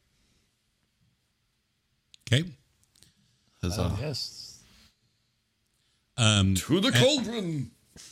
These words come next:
Speaker 1: as the, um,
Speaker 4: Hob
Speaker 1: the
Speaker 4: rolls his
Speaker 1: garage
Speaker 4: eyes.
Speaker 1: style door, <laughs> um, opens that Tasha can fly into,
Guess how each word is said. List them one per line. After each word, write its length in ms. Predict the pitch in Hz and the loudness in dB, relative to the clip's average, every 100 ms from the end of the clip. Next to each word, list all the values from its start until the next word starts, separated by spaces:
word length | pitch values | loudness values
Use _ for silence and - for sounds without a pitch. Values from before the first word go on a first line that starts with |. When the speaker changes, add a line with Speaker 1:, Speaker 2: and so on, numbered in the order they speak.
| - _ _ _ _ _ _ _ _ _ _ _ - | -20 _ _ _ _ _ _ _ _ _ _ _ 2
Speaker 1:
as 260 | 123 123 | 2 2
the, 220 | 104 113 104 | -2 0 2
um, 480 | 95 90 87 82 82 | 4 2 2 0 -2
Speaker 4:
Hob 220 | 104 95 | -4 0
Speaker 1:
the 60 | 95 | 0
Speaker 4:
rolls 100 | 95 | 2
his 60 | |
Speaker 1:
garage 180 | 95 92 | 4 4
Speaker 4:
eyes. 140 | 90 90 | 2 0
Speaker 1:
style 320 | 98 92 90 | 2 2 2
door, 480 | 82 92 92 90 85 - 104 - - - 208 214 - 202 - - | 0 0 0 0 -2 -2 -4 -4 -8 -2 0 0 0 -2 -4 -6
<laughs> 960 | - - 143 - - - - - - | -8 -6 -10 -10 -20 -20 -16 -12 -6
um, 520 | 120 113 98 92 87 - _ | 0 2 4 2 0 -4 _
opens 600 | 117 104 107 95 92 - - | 2 4 4 2 2 -2 -4
that 300 | 95 90 - | -2 -2 -4
Tasha 360 | - 98 - 95 | -4 -2 -4 -4
can 120 | 92 | -4
fly 300 | - 95 90 | -2 0 0
into, 640 | 76 90 85 92 85 85 | 0 -2 -2 -4 -2 -4